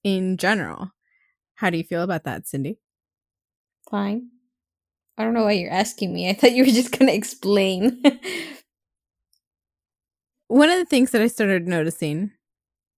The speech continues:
Speaker 1: this week, last week-ish, is I know people,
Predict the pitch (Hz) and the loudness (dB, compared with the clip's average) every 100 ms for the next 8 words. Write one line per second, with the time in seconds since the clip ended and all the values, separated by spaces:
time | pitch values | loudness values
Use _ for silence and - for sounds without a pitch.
0 | _ _ _ 196 185 190 190 196 185 202 | _ _ _ -4 2 0 0 0 0 0
1 | - - 202 165 185 - 190 - 185 202 | -6 -16 -4 0 -2 -2 -6 -6 -6 -4
2 | - - 196 190 185 196 - _ _ - | -6 -6 -2 0 0 -2 -8 _ _ 2
3 | 240 254 294 320 330 _ _ - - - | 4 6 4 2 0 _ _ -16 -10 -6
4 | 190 - | -4 -2